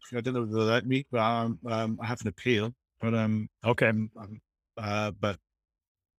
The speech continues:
Speaker 1: we'll, we'll, we'll see. But, um, yeah, um,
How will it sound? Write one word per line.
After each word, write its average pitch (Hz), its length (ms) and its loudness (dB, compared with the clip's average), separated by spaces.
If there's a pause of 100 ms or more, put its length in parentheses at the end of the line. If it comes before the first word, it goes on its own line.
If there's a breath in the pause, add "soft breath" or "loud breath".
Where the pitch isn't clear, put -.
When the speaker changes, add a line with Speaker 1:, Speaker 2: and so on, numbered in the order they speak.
(140)
Speaker 1:
we'll, 117 220 -6
we'll, 117 200 4
we'll 113 140 -4
see. 120 300 2
But, 117 200 2
um, 117 340 4 (400)
yeah, 135 260 6
um, 120 380 0